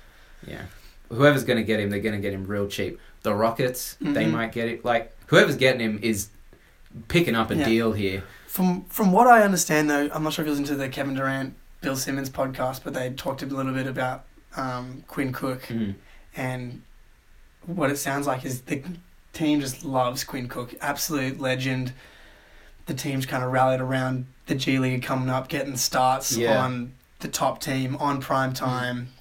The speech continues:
Speaker 2: dropping twenty plus points in multiple games this
Speaker 1: Yeah.
Speaker 2: year. Um,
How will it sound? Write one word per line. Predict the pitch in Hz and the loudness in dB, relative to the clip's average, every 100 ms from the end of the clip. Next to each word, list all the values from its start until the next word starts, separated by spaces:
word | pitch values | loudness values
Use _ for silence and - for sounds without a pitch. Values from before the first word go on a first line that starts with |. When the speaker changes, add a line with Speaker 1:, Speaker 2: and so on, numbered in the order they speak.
| - | -10
Speaker 2:
dropping | - 131 131 131 | -4 -2 -2 -4
twenty | 147 135 | -4 -4
plus | 131 131 127 | -2 -4 -4
points | - 127 127 | -8 -6 -6
in | 131 | -6
multiple | 127 120 135 | -6 -6 -8
games | 120 117 127 | -8 -8 -8
this | 127 - | -6 -4
Speaker 1:
Yeah. | 123 | -4
Speaker 2:
year. | 127 - - - - - - | -4 -10 -20 -20 -18 -20 -12
Um, | 147 123 120 117 | -6 -4 -6 -12